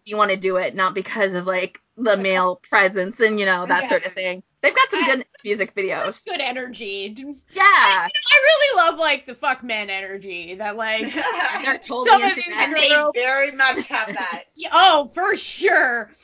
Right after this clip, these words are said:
Speaker 1: <laughs>
Speaker 2: Uh, it's like, it's Sunmi too, right? It's that same energy
Speaker 1: Yeah,
Speaker 2: where it's
Speaker 1: yeah,
Speaker 2: just, like,
Speaker 1: definitely.
Speaker 2: Where they're just like, "If you're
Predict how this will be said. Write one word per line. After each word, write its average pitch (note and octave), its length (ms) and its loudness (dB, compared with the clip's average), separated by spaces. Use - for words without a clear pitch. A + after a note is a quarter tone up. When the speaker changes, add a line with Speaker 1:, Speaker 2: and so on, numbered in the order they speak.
Speaker 1:
<laughs> - 120 -4
Speaker 2:
Uh, C4 640 2
it's E4+ 180 -4
like, G#4+ 320 0
it's - 200 -4
Sunmi G#4 420 0
too, E4 220 -2
right? A3+ 280 -2
It's D4 160 -10
that F4 240 0
same E4+ 340 -2
energy D4 360 0
Speaker 1:
Yeah, A#4 120 2
Speaker 2:
where B3 160 -2
it's - 80 -12
Speaker 1:
yeah, D4 180 -4
Speaker 2:
just, - 100 -10
like, D4+ 240 2
Speaker 1:
definitely. F3 160 -18
Speaker 2:
Where E4 80 -6
they're F4 100 -2
just F4 140 -4
like, D#4+ 260 2
"If C#4 160 -4
you're D#4+ 120 -2